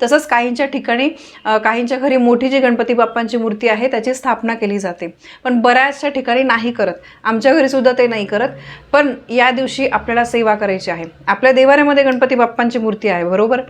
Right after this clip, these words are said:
प्रत्येकाच्या देवाऱ्यामध्ये गणपती बाप्पांची मूर्ती किंवा फोटो हा असतोच, तर त्यामुळे तुम्हाला न चुकता ही सेवा करायची आहे.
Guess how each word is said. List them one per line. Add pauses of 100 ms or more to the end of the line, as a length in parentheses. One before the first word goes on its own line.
(220)
प्रत्येकाच्या
देवाऱ्यामध्ये
गणपती
बाप्पांची
मूर्ती
किंवा
फोटो
हा (100)
असतोच, (400)
तर
त्यामुळे
तुम्हाला
न
चुकता
ही
सेवा
करायची
आहे.